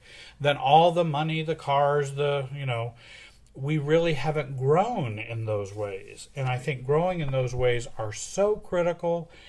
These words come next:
and so rewarding and s-, and give, pay such a dividend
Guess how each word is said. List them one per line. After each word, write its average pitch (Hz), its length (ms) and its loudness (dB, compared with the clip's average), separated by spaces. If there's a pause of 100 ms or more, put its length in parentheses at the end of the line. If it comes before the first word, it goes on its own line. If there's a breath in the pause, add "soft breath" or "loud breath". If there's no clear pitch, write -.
(280 loud breath)
and 147 280 0
so 165 280 2
rewarding 156 840 2
and 135 200 0
s-, - 260 -6 (140)
and 143 220 -2
give, 165 220 2
pay 170 160 0
such 185 320 0
a 160 60 -4
dividend 127 760 0